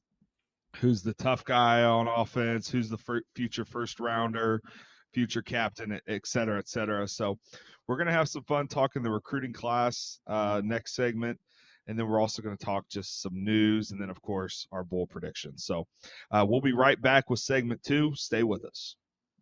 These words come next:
Welcome back to the First and Goal podcast, segment two. Uh, we have some twenty twenty-four class discussion here. Uh, they just signed, uh, on December twentieth,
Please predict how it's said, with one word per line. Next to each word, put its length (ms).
Welcome 260
back 240
to 80
the 80
First 340
and 120
Goal 200
podcast, 600
segment 580
two. 280
Uh, 220
we 100
have 200
some 500
twenty 240
twenty-four 480
class 340
discussion 560
here. 380
Uh, 300
they 100
just 300
signed, 500
uh, 380
on 240
December 420
twentieth, 600